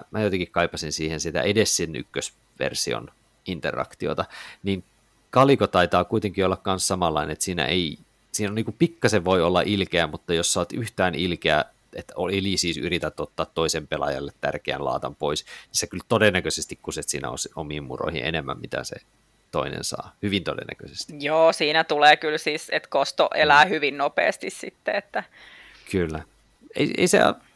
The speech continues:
Speaker 1: kun siis mun, mun peli oli siis toi Summer Pavilion, niin me ollaan sopivasti siitä tässä puhuttukin, että, <laughs> että tota, et, et se on niinku hyvä versio, se on ehdottomasti parempi kuin Sintra, et, et, mut en osaa nyt oikein,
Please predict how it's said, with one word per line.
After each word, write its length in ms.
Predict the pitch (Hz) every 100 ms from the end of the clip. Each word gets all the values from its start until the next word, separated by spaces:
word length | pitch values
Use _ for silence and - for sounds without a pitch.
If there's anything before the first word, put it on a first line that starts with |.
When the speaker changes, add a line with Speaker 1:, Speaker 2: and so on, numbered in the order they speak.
| 196 -
Speaker 1:
kun 220 | 165 143
siis 200 | 151 139
mun, 240 | 143 131 143
mun 260 | 151 110 -
peli 220 | 104 107
oli 180 | 113 101
siis 260 | 95 85
toi 300 | - 85 78 - -
Summer 300 | - 87 85
Pavilion, 420 | - 73 73 78
niin 80 | 80
me 60 | 87
ollaan 200 | 85 87
sopivasti 460 | - 87 80 -
siitä 220 | - 82
tässä 220 | 85 92 -
puhuttukin, 540 | 104 90 - - 104 92
että, 160 | - -
<laughs> 120 | 135 123
että 160 | 120
tota, 320 | 95 87 80 - - - - - -
et, 200 | 98 - -
et 120 | -
se 100 | 156
on 60 |
niinku 220 | 160 170 -
hyvä 260 | 165 233 175
versio, 400 | 147 131 - 87
se 140 | 127
on 140 | 131 127
ehdottomasti 600 | 156 180 - 95 95 -
parempi 300 | - 113 95
kuin 100 | 82
Sintra, 480 | - 131 117 - 87 - - - - -
et, 160 | 92 92
et, 120 | 98 - _ - -
mut 160 | 131 123 - _ -
en 180 | 151 170
osaa 280 | 120 131 113
nyt 120 | 110
oikein, 400 | 117 - 101